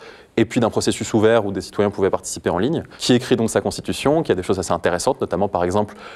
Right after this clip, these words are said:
le fait que les ressources naturelles de l'I-, de l'Islande ne pouvaient pas être privatisées. Euh, un référendum, avec une approbation, cette fois-ci, euh, assez large, de la population, pas de seuil, et cetera. Euh, et puis, bon, bah, le Parlement, euh,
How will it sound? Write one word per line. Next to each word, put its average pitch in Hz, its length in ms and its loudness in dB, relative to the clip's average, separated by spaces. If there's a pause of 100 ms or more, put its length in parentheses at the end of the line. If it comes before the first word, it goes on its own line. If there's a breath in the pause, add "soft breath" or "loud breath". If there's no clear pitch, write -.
(120 loud breath)
le 98 140 4
fait 113 200 2
que 104 120 -2
les 95 80 4
ressources 98 480 0
naturelles 101 340 2
de 95 60 -2
l'I-, 92 240 -4
de 101 120 -2
l'Islande 101 360 0
ne 95 40 -2
pouvaient 98 220 0
pas 101 120 4
être 98 100 -4
privatisées. 104 520 0 (720 loud breath)
Euh, 92 640 6 (120)
un 131 80 4
référendum, 123 540 2 (480 loud breath)
avec - 380 0
une 101 120 0
approbation, 104 480 0
cette - 160 -2
fois-ci, 127 400 0
euh, 104 140 4
assez - 180 -4
large, 117 380 2
de 98 100 -2
la 95 60 2
population, - 560 0
pas 101 80 -2
de - 80 -6
seuil, 120 240 4
et 120 100 -6
cetera. - 380 -6 (480 loud breath)
Euh, 92 240 6
et 92 80 -2
puis, - 160 -4
bon, 104 120 -2
bah, 92 120 2
le 90 80 2
Parlement, 90 500 0
euh, 90 80 0